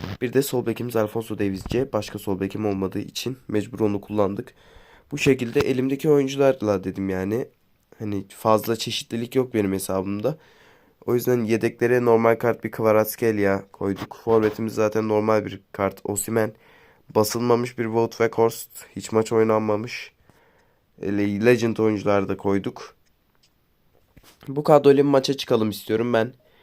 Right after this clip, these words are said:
Hani Player of the Week'ten oyuncular geldikçe de satmıyorum. Elimde tutuyorum. Onları da bu şekilde hani challenge'larda vesaire kullanırız diye. Ee, biraz hastayım, hatta bayağı hastayım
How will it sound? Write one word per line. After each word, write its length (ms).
Hani 260
Player 220
of 100
the 60
Week'ten 300
oyuncular 360
geldikçe 480
de 200
satmıyorum. 580
Elimde 360
tutuyorum. 540
Onları 360
da 80
bu 80
şekilde 400
hani 360
challenge'larda 640
vesaire 440
kullanırız 760
diye. 300
Ee, 360
biraz 440
hastayım, 680
hatta 320
bayağı 260
hastayım 640